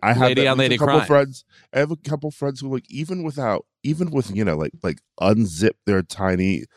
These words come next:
Speaker 1: um, purse that they have with them and, like, reached in. It's sort of,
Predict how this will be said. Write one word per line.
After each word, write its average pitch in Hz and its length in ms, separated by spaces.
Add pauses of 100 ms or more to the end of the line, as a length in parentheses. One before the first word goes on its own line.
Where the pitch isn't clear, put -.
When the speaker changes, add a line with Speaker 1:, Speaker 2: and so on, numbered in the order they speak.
(300)
Speaker 1:
um, 78 480 (200)
purse 95 320
that 98 120
they 98 80
have 92 300
with 95 200
them 95 280
and, 80 120
like, 76 160
reached 85 440
in. 95 440
It's - 120
sort 123 200
of, 110 400